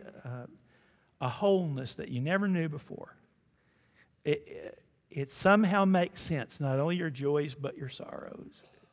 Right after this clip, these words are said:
because it isn't just about this life, it's also about the next. Uh, is Jesus alive? Is he here? When you get that answer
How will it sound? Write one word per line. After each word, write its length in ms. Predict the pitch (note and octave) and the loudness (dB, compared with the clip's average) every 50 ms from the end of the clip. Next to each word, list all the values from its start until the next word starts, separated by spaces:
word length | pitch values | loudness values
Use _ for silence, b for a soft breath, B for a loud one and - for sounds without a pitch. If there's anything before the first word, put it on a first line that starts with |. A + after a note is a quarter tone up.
| - | -8
because 640 | C3 B2 A#2+ - - D3 C#3 C3 B2+ B2+ B2+ - - | -8 -8 -6 -6 -2 -2 0 0 0 -2 -4 -10 -14
it 220 | - - A#2+ - - | -8 -6 -6 -6 -4
isn't 320 | D#3+ D#3+ D#3 C3+ C3+ - | -4 -6 -4 -6 -8 -8
just 300 | C3 D3 D3+ D3 - - | -4 -2 -2 -4 -4 -6
about 320 | D3+ C#3+ C#3 C3 C3 - - | -4 -4 -4 -4 -4 -6 -10
this 200 | B2+ A2+ - - | -12 -10 -8 -8
life, 300 | A#2+ A2 A2 G#2+ - - | -6 -6 -6 -8 -10 -12
it's 160 | F#2+ - - | -16 -12 -10
also 400 | A2+ G#2+ G#2+ - - A2+ A2+ A2+ | -8 -8 -8 -10 -12 -10 -10 -10
about 320 | A2 A2 A2 G#2+ G#2+ - | -8 -8 -8 -10 -10 -12
the 80 | - A#2+ | -12 -12
next. 420 | A2 A2 G#2 G#2 - _ - - - b b b b b b b b b b b b b b b b b b b b b b - | -10 -10 -10 -12 -14 _ -18 -20 -20 b b b b b b b b b b b b b b b b b b b b b b -12
Uh, 160 | A#2+ A2+ - - | -10 -8 -8 -8
is 160 | - C#3 C3+ | -6 -6 -6
Jesus 400 | C3 - F3+ G#3+ G3 F#3+ F3 - | -2 0 0 2 2 0 0 0
alive? 440 | F3+ E3+ E3 E3+ F3 F3+ G3+ G#3 - - - - - _ _ _ _ _ _ _ _ _ _ _ _ _ _ _ b b b b b b b b b b b b b b b b b b b b b b b b b b b _ _ _ _ - | 2 2 2 4 2 2 0 -2 -4 -12 -20 -20 -20 _ _ _ _ _ _ _ _ _ _ _ _ _ _ _ b b b b b b b b b b b b b b b b b b b b b b b b b b b _ _ _ _ -2
Is 160 | - E3 D3+ | 0 0 2
he 120 | D3+ D#3+ D3 | 2 0 -2
here? 500 | B2 D3+ E3+ E3+ F3 F3 F3+ F3+ E3 - - - - - _ _ _ _ _ _ _ _ _ _ _ _ _ _ _ _ _ _ _ _ _ _ _ _ b b b b b b b b b b b b b b b | -2 0 2 4 4 4 4 2 0 -6 -14 -20 -20 -20 _ _ _ _ _ _ _ _ _ _ _ _ _ _ _ _ _ _ _ _ _ _ _ _ b b b b b b b b b b b b b b b
When 100 | - D#3 | -2 -2
you 80 | D3+ C#3+ | 0 2
get 220 | B2 D3+ C#3+ C#3+ | 4 2 2 4
that 160 | - C#3 C3 | 4 2 4
answer 500 | C3 C3 B2+ B2 - - B2+ B2 A2+ A2 | 4 4 2 0 -2 -6 -8 -8 -8 -12